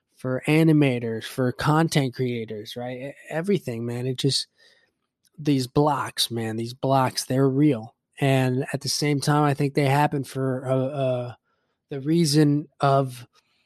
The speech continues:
it being like, you need to live life, you need to experience things, you need to,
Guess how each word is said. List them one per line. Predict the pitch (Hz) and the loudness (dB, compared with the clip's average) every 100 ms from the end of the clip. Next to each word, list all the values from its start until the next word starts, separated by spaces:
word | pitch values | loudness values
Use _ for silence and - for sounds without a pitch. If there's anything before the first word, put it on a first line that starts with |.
| _ _ _ - | _ _ _ -4
it | 156 139 | -4 -2
being | 151 147 143 139 | 0 2 4 2
like, | 131 127 147 | 0 -2 0
you | 147 | 2
need | 147 139 131 | 4 2 -2
to | - 139 127 | -4 -2 -4
live | 127 139 151 165 | -4 2 4 8
life, | 170 151 139 135 - - | 8 8 8 4 0 -2
you | 143 | 0
need | 147 143 135 | 0 0 -2
to | - 127 | -4 -4
experience | - - 170 160 160 151 - | -4 2 4 6 4 2 0
things, | 170 160 156 151 135 | 2 4 6 4 2
you | 147 | 0
need | 147 147 139 | 0 -2 -6
to, | - 139 135 131 | -6 -2 0 -2